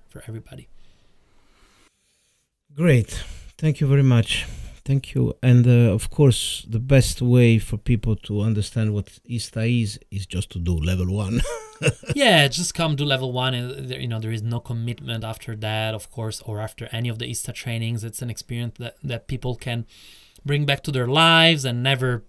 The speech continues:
Speaker 1: you know, never open that book again. Or for some, it can become more part of their everyday practice and community and so there is absolutely a lot of openness for that, and whoever is curious can just come.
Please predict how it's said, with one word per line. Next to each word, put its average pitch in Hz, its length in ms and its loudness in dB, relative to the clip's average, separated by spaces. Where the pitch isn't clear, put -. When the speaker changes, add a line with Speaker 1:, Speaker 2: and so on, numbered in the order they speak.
Speaker 1:
you 156 80 -4
know, 120 320 -2
never 123 460 -4
open 135 260 0
that 117 180 -2
book 160 220 0
again. 147 420 2
Or 143 140 -8
for 151 160 -8
some, 139 260 -6
it 139 80 -8
can 135 120 -10
become 135 260 -12
more 131 220 -10
part 131 260 -8
of 127 120 -12
their 123 180 -8
everyday 117 540 -8
practice 117 640 -12
and 120 120 -8
community 120 720 -8
and 120 320 -12
so 104 300 -10
there 110 200 -4
is 110 220 -6
absolutely 123 640 -8
a 117 80 -4
lot 120 220 -6
of 117 180 -10
openness 117 720 -8
for - 160 -14
that, 233 280 -14
and 135 200 -14
whoever 120 240 -12
is 110 160 -14
curious 127 320 -14
can 160 120 -14
just 151 160 -12
come. 160 260 -10